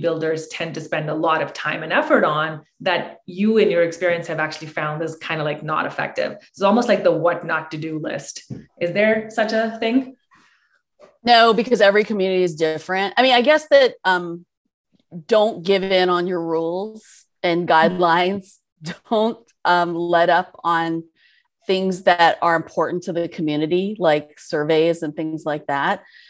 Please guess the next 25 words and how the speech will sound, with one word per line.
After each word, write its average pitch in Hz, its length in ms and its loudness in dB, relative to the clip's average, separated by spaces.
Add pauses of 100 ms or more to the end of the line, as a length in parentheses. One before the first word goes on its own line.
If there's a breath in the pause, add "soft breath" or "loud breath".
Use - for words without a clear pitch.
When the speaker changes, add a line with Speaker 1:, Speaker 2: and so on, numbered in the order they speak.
(200 soft breath)
Speaker 2:
Those 233 240 6
sorts 254 220 2
of 226 120 -2
things, 196 460 -2
like, 170 260 0 (160)
when 190 220 -2
you 196 540 -6 (680)
cut - 360 0
back 151 460 2 (340)
or 175 200 2
deprioritize 175 960 -2
something 190 500 -4
that 156 280 2 (100)
is 160 260 -8
clearly 185 580 0
super 180 460 -4
important 170 440 -4
to 180 60 -6
the 160 80 -4
community, 170 800 -6 (220)
you're 185 100 0
gonna 180 300 2
lose 170 260 0
people 147 580 -6 (520)
overnight. 139 580 0